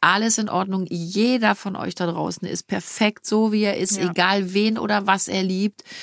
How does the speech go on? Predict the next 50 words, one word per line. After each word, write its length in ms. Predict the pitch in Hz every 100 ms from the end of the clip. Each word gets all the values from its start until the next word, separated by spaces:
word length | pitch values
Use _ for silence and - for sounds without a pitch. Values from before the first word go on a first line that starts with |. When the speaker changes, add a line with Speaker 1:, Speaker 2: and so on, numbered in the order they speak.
| - - -
Speaker 1:
und 220 | 185 185
wie 100 | 226
er 120 | 202
lebt. 360 | 190 196 202 -
Wenn 140 | 175
er 100 | 185
damit 300 | 190 185 180
glücklich 400 | 190 214 214 -
ist, 160 | 202 -
sie 100 | 208
damit 320 | 190 185 180
glücklich 400 | 185 180 180 -
ist, 300 | 170 175 -
ihr 140 | 196
damit 280 | 202 190 170
glücklich 320 | 170 170 175
seid, 280 | - 151 208
Speaker 2:
Mhm. 40 |
Speaker 1:
ist 220 | 185 180 185
das 240 | 175 -
genau 440 | 175 160 147 165 -
richtig. 400 | 165 175 - 151
Wir 140 | 165
versuchen 360 | 165 170 190 196
ja 120 | 185
einfach 280 | - 175 185
nur 120 | 180
nochmal 340 | 175 175 170 180
die 120 | 185
Themen 320 | - 196 190
so 80 | 180
ein 80 | 147
bisschen 220 | - 214
Speaker 2:
Ja. 100 | 202
Speaker 1:
zu 40 | 156
beleuchten. 480 | 160 - 165 - 180
Und 180 | 165 - - - - - - - -
das 240 | 170 165
Gespräch 640 | 202 - 202 220 214 - -
oder 140 | 180 180
die 100 | 180
Gespräche, 440 | 208 - 254 254
die 100 | 220
wir 120 | 180
auch 100 | -
oft 200 | - -
geführt 320 | 190 - 220
haben, 220 | 208 185 180
Lola, 240 | 185 185
ist 260 | - 185